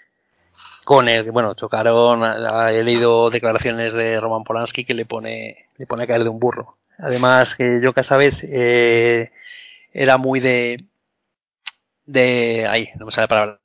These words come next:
de improvisación, y quería improvisar todo, y este nada, este quería las frases exactas, en el momento exacto, con el gesto exacto y todo exacto, que hacía repetir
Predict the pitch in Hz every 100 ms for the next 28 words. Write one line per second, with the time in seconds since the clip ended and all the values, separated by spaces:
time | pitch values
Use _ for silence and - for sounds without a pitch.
0 | 113 120 117 117 117 113 113 - 131 107
1 | - - - - - 120 120 117 113 117
2 | 117 117 - 113 - 123 131 123 123 117
3 | - 120 120 107 - 117 113 123 131 -
4 | - - _ 120 113 - 123 110 123 120
5 | 120 117 117 - 123 139 131 _ 151 151
6 | 123 113 117 120 127 - 143 - 147 139
7 | 117 120 - 123 139 - - 135 123 113
8 | 110 131 - 117 104 117 117 117 110 120
9 | 131